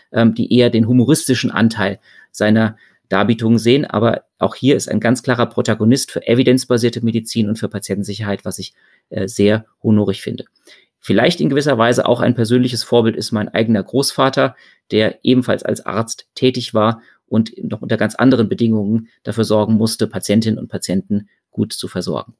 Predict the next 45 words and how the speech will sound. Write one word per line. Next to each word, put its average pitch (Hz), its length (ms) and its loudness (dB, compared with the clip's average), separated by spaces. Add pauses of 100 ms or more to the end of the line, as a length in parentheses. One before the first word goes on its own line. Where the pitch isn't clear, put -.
Das - 200 -12
wären 101 140 -2
so - 120 -10
drei 107 340 0
Vorbilder, 101 520 0
die 92 100 -4
ich - 120 -8
gerade 98 240 -4
im - 60 -2
medizinischen 101 540 -6
Bereich - 280 -4
habe. 135 160 -2 (340)
Natürlich 120 320 2
noch 113 120 2
viele 113 300 0
weitere 120 340 0
Pioniere 117 520 2
und 113 140 -2
Vorbilder, 107 560 0 (360)
die 107 80 0
uns 104 240 -2
zeigen, 107 340 2
dass 107 200 -2
es - 200 -12
auch 95 200 -6
wichtig 120 360 -2
ist, 107 220 -2 (200)
sich - 220 -4
für 113 80 -4
Medizin 110 400 -2
einzusetzen. 127 760 0 (180)
Als - 160 -4
Herr 98 80 2
Semmelweis 117 480 4
damals 113 260 2
vom - 140 -6
Händewaschen 120 500 0
sprach, 113 380 -4
wurde 117 160 0
von 113 180 -6
seinen 107 160 -2
Kollegen 113 380 -2
ausgelacht 135 680 0
und 113 200 -2
niedergemacht, 135 640 2